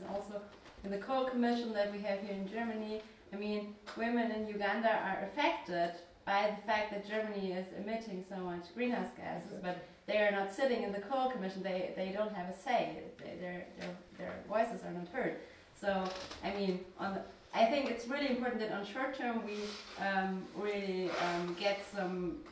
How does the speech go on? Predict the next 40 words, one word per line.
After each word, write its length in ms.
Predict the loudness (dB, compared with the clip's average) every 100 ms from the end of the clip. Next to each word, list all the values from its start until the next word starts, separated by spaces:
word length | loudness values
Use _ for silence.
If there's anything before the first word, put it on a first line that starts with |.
| -18 -20 -20 -20 -10 0
money 380 | 2 4 4 2
and 360 | 2 2 0 -2 -4
good 140 | -4 -2
adaptation 600 | 0 -2 0 2 2 0
technology, 400 | -4 -6 -4 -4 -6 -8 -8 -6
et 200 | -6 -4
cetera, 480 | 0 0 0 2 2 0 -12 0
um, 220 | 2 4 0 -2
right 300 | 2 2 0
now. 340 | 0 2 2
But 200 | 4 2 2
on 200 | 2 2
the 80 |
long 320 | 0 2 2 0
term, 220 | -4 -2
we 260 | -4 -6 -8 -10 -6
need 180 | -6 -4
to, 280 | -4 -4 -4 -10 -18 -12 -4
um, 340 | -2 -2 -4 -6 -4
develop 460 | 2 4 6 4
a 40 | 2
different 440 | 0 0 -2 -2
way 240 | 0 0 0
of 120 | -4 -8 -6
taking 280 | -4 -2 -2
decisions 520 | -4 -2 -2 0 -4 -8 -6
so 180 | -2
that 220 | 0 0 0
those 280 | 0 0
people 280 | -2 -6 -4
who 140 | -4 -4
are 120 | -4
affected 520 | -4 -2 -2 -2 -6 -4
are 120 | -2
involved 440 | -2 -2 -2 -2
in 100 | -4 -8
the 60 |
decision 460 | -8 -6 -4 -2 -2
making. 420 | -2 -6 -8 -10 -12 -20 -20 -20 -14 -4
Um, 440 | -2 0 -2 -4